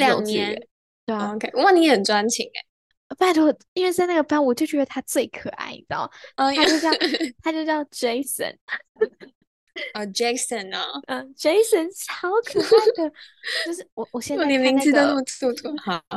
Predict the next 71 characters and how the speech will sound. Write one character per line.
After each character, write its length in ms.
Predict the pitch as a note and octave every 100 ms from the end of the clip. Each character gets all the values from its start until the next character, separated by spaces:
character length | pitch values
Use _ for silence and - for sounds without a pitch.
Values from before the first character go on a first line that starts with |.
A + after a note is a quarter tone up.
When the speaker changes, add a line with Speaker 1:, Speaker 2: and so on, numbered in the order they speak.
| A#3
Speaker 1:
我 80 |
现 120 | B3+ D4
在 80 | D4+
看 160 | -
那 100 | C#4+
个 100 | B3 A3
毕 180 | -
业 120 | A3 G#3
纪 180 | -
念 160 | G#3 G3
册， 260 | - A#3+ G3+
我 80 | G#3
还 160 | G3+
是 140 | A3 A#3+
觉 180 | A3+
得 140 | G#3 G3+
Jason 400 | A3 A3 A3 G#3
长 160 | G3
得 80 | F#3+
好 240 | F#3+ - G3
可 200 | - G#3
爱。 220 | G3+ G#3+
而 80 | D4+
且 120 | E4
你 120 | B3
知 60 | A#3
道， 160 | A#3 B3 - - -
那 80 | -
时 100 | E4+
候 80 | C#4
我 100 | G#3
另 140 | A3+
外 80 | A#3+
两 120 | A#3+ -
个 60 |
朋 160 | - G#3
友， 80 | -
因 80 | C4
为 60 |
反 180 | B3+ G#3
正 100 | A#3+
那 40 |
时 80 | A#3
候 260 | A3 A3 - _
我 100 | A3+
有 140 | G#3+ G3
两 260 | A3 G3+
个 80 | F#3+
好 180 | F#3+ -
朋 140 | -
友 80 | G3+
跟 140 | G3
我 40 | G#3
特 180 | G#3 G#3+
别 120 | -
好， 160 | - - - - -
我 100 | -
们 120 | A#3+ B3
三 360 | - C#4 D#4
个 120 | D#4+ B3+
呢， 140 | A#3 A#3
都 180 | C4 D4+
喜 220 | - G3+
欢 200 | G3+ G3+
Jason。 600 | G#3 G3+ G#3+ - G#3 - - -
Speaker 2:
嗯。 100 | - - - A#4 - C5+ -
哎 80 |
呦， 760 | G#4 A4+ B4 A#4 B4+ G#4 E4+ F#4
哎 300 | - F#4 F#4+
呦。 460 | G4 G4 G4 E4+ C4+ - _ _ _
Speaker 1:
就 80 | -